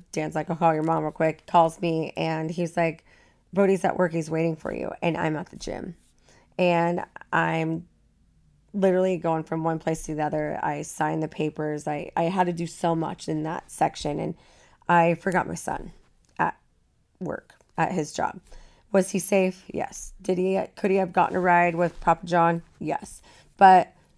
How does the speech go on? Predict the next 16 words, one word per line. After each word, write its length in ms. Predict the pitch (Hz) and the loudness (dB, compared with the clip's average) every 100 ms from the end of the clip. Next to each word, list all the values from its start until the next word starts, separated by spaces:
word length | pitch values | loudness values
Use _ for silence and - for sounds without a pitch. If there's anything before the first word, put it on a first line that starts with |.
| _ | _
he 180 | _ 185 | _ -2
was 140 | 175 - | 0 0
told 200 | 170 165 | -2 0
that 80 | |
I 100 | 156 | 2
was 160 | 156 160 | 0 0
gonna 140 | 196 | -2
be 160 | 185 170 | 0 0
there, 360 | 156 156 156 - | 0 0 -2 -4
and 400 | 165 156 151 151 | -2 -2 -2 -4
I 140 | - 165 | -4 -4
was 140 | 147 | -4
at 100 | 147 | -8
the 80 | - | -8
gym. 320 | 175 - - | -10 -8 -8
So, 400 | - - 170 170 | -2 6 6 6